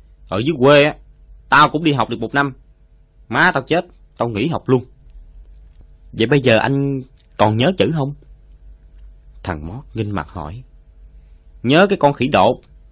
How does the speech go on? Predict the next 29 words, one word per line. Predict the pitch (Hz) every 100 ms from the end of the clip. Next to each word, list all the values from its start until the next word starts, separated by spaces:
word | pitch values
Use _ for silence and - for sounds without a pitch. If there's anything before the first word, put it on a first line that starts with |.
| _ _ - - -
tao | 127 131
còn | 107
nhớ | 117 165
chữ | 165
A | 143 139 135
thôi | 139 120
à." | 90 - - - - - - - - - -
Bữa | 87 95
nay, | 107 98 90 - - - - -
tai | 117 101
họa | 87 78 76
lại | 87
giáng | 95 113
xuống | 135 127 160
đầu | 87
bọn | 80 82 -
trẻ. | 80 98 - - - - - -
Thằng | - 104 95
cù | 104 92
lũ | 82 92 165 185 - 110
như | 113
một | 78 - -
con | 110 107
ma | 104 104 -
chặn | 78 73
đường | 87 78 76
thằng | 87 76
Đực. | 78 - _ _ _ - - - - - - - - - - - -
"Ê, | 101 127 135